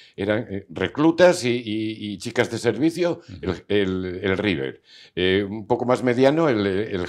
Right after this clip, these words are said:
Speaker 1: Harris, eh, aquí en el Padre Isla. Y después el, la sala Q Radio, que era ya normal. Pero yo de lo que me acuerdo mucho, eh, fue de la primera discoteca. ¿Eh? La primera discoteca que hubo en León, mm, se instaló en lo que fue la Sala de Fiestas Salamanca.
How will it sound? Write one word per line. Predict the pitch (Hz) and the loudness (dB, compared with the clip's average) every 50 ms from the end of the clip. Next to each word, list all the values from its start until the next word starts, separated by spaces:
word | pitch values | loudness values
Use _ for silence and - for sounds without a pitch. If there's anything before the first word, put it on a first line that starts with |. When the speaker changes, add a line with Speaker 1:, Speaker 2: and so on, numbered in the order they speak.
| - | 2
Speaker 1:
Harris, | 107 107 87 78 71 67 - - | 4 4 4 4 -2 -8 -10 -12
eh, | - 92 90 92 87 85 82 80 85 87 - 76 | -12 -10 -10 -10 -10 -10 -10 -10 -12 -12 -12 -12
aquí | 78 76 - 101 | -12 -10 -6 -4
en | 95 90 85 | -4 -4 -4
el | 82 - | -4 0
Padre | 98 85 82 85 82 | 0 0 2 0 -2
Isla. | 76 65 65 73 65 62 _ _ - - - - _ - | -2 -4 -8 -10 -10 -10 _ _ -20 -20 -20 -20 _ -4
Y | 90 90 87 | -2 0 0
después | 90 80 - - - 101 104 104 - 113 | 0 -2 -4 -2 0 0 0 2 2 0
el, | 98 98 98 92 92 92 92 90 90 90 87 87 87 87 87 90 80 | 0 0 0 -2 -4 -6 -6 -6 -8 -8 -8 -8 -8 -6 -6 -6 -4
la | 85 85 | -6 -6
sala | - - 90 90 90 | -4 -2 0 0 0
Q | - 104 92 | -2 -4 -2
Radio, | 92 101 95 92 98 92 | 0 0 0 0 -2 -4
que | - 101 | -4 -2
era | 85 85 | -2 -2
ya | 82 85 80 | -2 -2 -4
normal. | 78 78 78 73 71 71 67 64 _ - - _ | -4 -4 -10 -12 -12 -14 -16 -18 _ -20 -20 _
Pero | - 73 73 | -16 -16 -12
yo | 82 117 127 | -12 -10 -10
de | 151 139 | -10 -10
lo | 127 - | -10 -10
que | 113 90 | -8 -10
me | 85 | -10
acuerdo | - - 107 98 95 | -10 -10 -12 -12 -12
mucho, | 90 90 101 98 92 - 101 98 95 _ _ _ _ _ _ _ _ _ _ _ _ _ _ | -12 -14 -16 -18 _ -20 -20 -20 -20 _ _ _ _ _ _ _ _ _ _ _ _ _ _
eh, | 80 80 76 | -14 -14 -14
fue | - - 101 104 | -12 -10 -10 -6
de | 92 120 - | -4 -4 -2
la | 80 80 - | -4 -4 -6
primera | - 80 73 78 92 95 | -6 -10 -8 -8 -6 -6
discoteca. | 92 85 80 - - 71 - - - _ - _ _ _ _ _ _ _ _ _ | -6 -8 -10 -12 -16 -18 -18 -20 -20 _ -20 _ _ _ _ _ _ _ _ _
¿Eh? | 90 104 - | -20 -20 -20
La | 95 | -20
primera | 95 - 85 80 95 101 | -14 -12 -6 -4 -2 0
discoteca | 95 92 - - 85 85 95 85 - 82 | 0 -2 -2 -6 -8 -8 -8 -8 -8 -8
que | 73 - 90 | -8 -6 -6
hubo | 80 76 78 | -6 -6 -6
en | 73 67 | -8 -6
León, | 73 78 92 127 151 147 151 - - - - - - - _ _ _ _ _ _ - | -4 -2 -2 -2 -4 -8 -12 -16 -20 -20 -20 -20 -20 -20 _ _ _ _ _ _ -18
mm, | 104 101 85 76 76 | -16 -16 -14 -14 -12
se | - - - 90 | -8 -4 -2 -2
instaló | 82 78 - - 82 78 92 110 143 156 | -4 -4 -2 -2 0 4 4 4 4 4
en | - 110 90 82 | -2 -6 -6 -4
lo | 85 80 78 - | -4 -4 -4 -6
que | - 85 73 | -10 -10 -10
fue | - - - 98 104 131 139 | -10 -8 -4 -2 0 0 0
la | 139 110 87 | 0 -2 -4
Sala | - - 117 110 123 123 | -4 -4 -2 -2 -2 -2
de | 104 87 | -4 -6
Fiestas | - - 131 131 131 - 120 - | -10 -10 -10 -10 -8 -10 -10 -10
Salamanca. | 95 85 71 - - 131 123 - - - _ | -8 -10 -8 -8 -10 -10 -12 -14 -20 -20 _